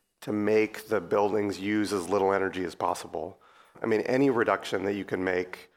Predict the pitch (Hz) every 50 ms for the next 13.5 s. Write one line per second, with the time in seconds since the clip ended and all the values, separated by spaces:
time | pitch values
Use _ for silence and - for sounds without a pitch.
0 | _ _ _ _ _ _ - - 107 98 - - - - - - - - - -
1 | - - - 98 95 - - 101 92 92 92 92 92 - - - 101 95 95 95
2 | 95 101 101 92 - 104 95 87 98 92 - 101 90 - 95 92 90 87 - -
3 | - 147 117 107 107 98 90 98 87 107 107 107 98 90 104 98 95 95 90 -
4 | 101 101 95 90 87 - - - - - - _ _ - 135 123 120 - - 107
5 | 101 101 95 98 92 95 95 92 95 98 90 92 92 87 - - 98 90 87 87
6 | 87 87 90 - - - 107 110 - - 117 104 92 104 98 92 90 92 98 95
7 | 92 92 87 82 - 113 113 123 139 156 151 107 98 113 101 92 - - 135 131
8 | 120 101 95 90 - - - - - - _ _ _ _ - - 104 98 98 98
9 | - 143 139 131 - 123 107 107 110 120 120 104 95 92 90 90 90 85 - -
10 | _ _ _ _ _ _ _ - 101 104 95 104 110 107 - - 104 98 98 98
11 | 98 95 82 90 90 90 92 87 85 - - - 101 87 - 104 92 90 - 101
12 | 92 90 85 78 82 98 98 95 95 - - 101 98 98 85 85 95 85 - -
13 | 82 82 90 87 85 85 85 85 - 87